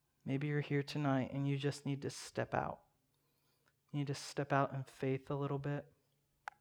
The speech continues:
Maybe you theoretically agree with everything I said tonight. You're thinking you made a pretty good case. Help us, Lord.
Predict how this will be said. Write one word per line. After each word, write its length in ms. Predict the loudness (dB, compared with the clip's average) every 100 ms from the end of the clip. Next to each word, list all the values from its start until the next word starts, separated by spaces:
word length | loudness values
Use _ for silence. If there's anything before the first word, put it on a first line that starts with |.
| _ _ _ _ _ _ _ _ _ _ _
Maybe 240 | -2 0 0
you 160 | -2
theoretically 840 | -2 -2 2 4 4 4 2 0 2
agree 320 | 0 0 2
with 240 | 2 0 0
everything 520 | 0 0 -2 -2 0
I 100 | 0
said 280 | 0 -2 -2
tonight. 320 | -4 -4 -6 _ _ _ _ _ _ _ _ _ _ _ _ _ _ _ -16
You're 200 | -8 -8
thinking 440 | -4 -4 -2 -2
you 100 | 0
made 200 | 2 2
a 60 | 0
pretty 220 | -2 -4
good 240 | -2 -6 -4
case. 520 | -8 -8 -10 -18 -20 _ _ _ _ _ _ _ _ _ _ _ _ _ _ _ _ _ _ _ _ _ _ _ _ _ _ _ _ _ _ _ _ _ _
Help 360 | -12 -6 -6 -6
us, 320 | -10 -10 -12
Lord. 340 | -10 -10 -14